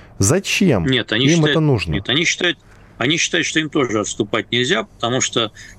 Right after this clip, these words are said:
Speaker 2: э, политически для них победа Путина, э, в этой войне неприемлема.
Speaker 1: Ну, неужели они
Speaker 2: Политически
Speaker 1: думают,
Speaker 2: абсолютно,
Speaker 1: что мы
Speaker 2: абсолютно
Speaker 1: собираемся
Speaker 2: неприемлема.
Speaker 1: там на кого-то нападать из них? Серьезно?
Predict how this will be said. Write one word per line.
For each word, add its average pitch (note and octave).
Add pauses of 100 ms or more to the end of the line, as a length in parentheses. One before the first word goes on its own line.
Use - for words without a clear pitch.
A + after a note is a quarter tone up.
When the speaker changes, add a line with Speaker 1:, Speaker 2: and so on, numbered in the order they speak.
(180)
Speaker 2:
э, G#2+
политически B2+
для A#2
них B2
победа A#2
Путина, A2+ (100)
э, G2+
в G2+
этой G#2+
войне A#2
неприемлема. G#2+
Speaker 1:
Ну, F3+
неужели G3+
они F#3+
Speaker 2:
Политически F#3
Speaker 1:
думают, B3
Speaker 2:
абсолютно, -
Speaker 1:
что F#3
мы -
Speaker 2:
абсолютно D3+
Speaker 1:
собираемся F3+
Speaker 2:
неприемлема. F3+
Speaker 1:
там E3+
на D#3
кого-то E3
нападать C#3+
из D#2+
них? D#2+
Серьезно? G2